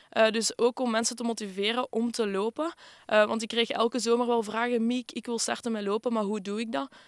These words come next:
Dus, eh, voilà, ik heb een nieuw programma, ehm, even geleden, ehm, uitgebracht.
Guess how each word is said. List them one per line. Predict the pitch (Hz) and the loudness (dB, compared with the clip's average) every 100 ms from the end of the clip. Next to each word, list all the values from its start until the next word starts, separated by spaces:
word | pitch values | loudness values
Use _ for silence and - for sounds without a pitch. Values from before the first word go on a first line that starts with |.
| _ | _
Dus, | - 208 | -6 -4
eh, | 202 190 | 0 -2
voilà, | 185 190 196 - | -2 -2 -2 -2
ik | 208 | -4
heb | 208 | -4
een | 202 190 | -2 0
nieuw | 202 254 | 2 2
programma, | 277 208 190 185 190 240 269 - | 0 -4 -4 -2 0 0 0 -2
ehm, | 220 214 214 220 - - - | -4 -2 -2 -4 -6 -20 -6
even | 220 - 240 | -6 -4 -4
geleden, | 240 226 233 233 226 | -2 2 4 4 2
ehm, | - 208 208 | 0 -2 -2
uitgebracht. | 214 220 - 269 262 277 | 0 0 -2 -4 -4 -4